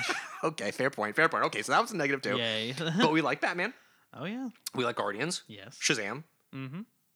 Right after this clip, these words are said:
Speaker 1: That's three.
Speaker 2: Yeah.
Speaker 1: Wonder Woman, I guess Wonder Woman for us kinda fell in the middle.
Speaker 2: Yeah, eh, it'd be a, it'd be a half point, I guess.
Speaker 1: It's a half win.
Speaker 2: Yeah, it's a half.
Speaker 1: Okay,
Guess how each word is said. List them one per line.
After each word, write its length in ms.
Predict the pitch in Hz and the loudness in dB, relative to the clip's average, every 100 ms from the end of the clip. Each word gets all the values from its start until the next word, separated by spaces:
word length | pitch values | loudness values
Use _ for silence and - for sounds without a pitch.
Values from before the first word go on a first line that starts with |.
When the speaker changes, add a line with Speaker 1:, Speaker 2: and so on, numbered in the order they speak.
| _ _ _ - | _ _ _ -6
Speaker 1:
That's 160 | 139 | -4
three. 340 | - 160 131 160 - - | -2 0 0 -2 -10 0
Speaker 2:
Yeah. 60 | |
Speaker 1:
Wonder 160 | 226 262 | 2 2
Woman, 160 | 254 214 | 0 0
I 20 | |
guess 140 | 269 | -2
Wonder 160 | 233 277 | -2 0
Woman 120 | 269 220 | -2 0
for 140 | 175 | 0
us 120 | 175 | 0
kinda 160 | - 139 | 0 -2
fell 220 | - 120 | 0 -2
in 60 | 104 | -2
the 60 | |
middle. 440 | 92 98 69 - - | -4 -6 -8 -16 -14
Speaker 2:
Yeah, 320 | 392 370 370 349 _ _ 285 254 | -10 -8 -8 -10 _ _ -4 0
eh, 160 | 247 233 | 2 0
it'd 120 | 202 | 0
be 140 | 165 | 0
a, 60 | 139 | 0
it'd 120 | 143 | -2
be 120 | 131 | -4
a 20 | |
half 340 | 110 104 101 - | -4 -8 -10 -12
point, 220 | 101 98 | -12 -10
I 60 | 101 | -12
guess. 160 | 104 | -10
Speaker 1:
It's 140 | 123 139 | -6 -4
a 40 | |
half 340 | - 117 95 92 | -4 -4 -6 -10
win. 160 | 76 - | -16 -18
Speaker 2:
Yeah, 340 | 104 98 98 98 | -20 -20 -20 -20
it's 100 | - | -20
a 20 | |
half. 500 | 101 95 - - 143 | -20 -20 -20 -8 -6
Speaker 1:
Okay, 320 | 120 - - | -6 -8 -12